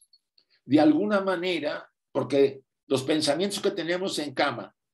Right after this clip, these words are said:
digo, en, en, en Manas, y los que, pensamientos que tenemos en Kama,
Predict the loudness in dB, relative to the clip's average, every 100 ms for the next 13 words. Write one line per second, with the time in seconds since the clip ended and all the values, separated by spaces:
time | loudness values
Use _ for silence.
0 | _ _ _ -2 0 2 0 0 -2 -4
1 | -4 -6 -4 0 0 -2 -8 -8 -4 -4
2 | -2 -6 -6 -8 -4 -2 0 0 -2 -2
3 | -4 -4 -6 -4 -4 -4 -2 -4 -4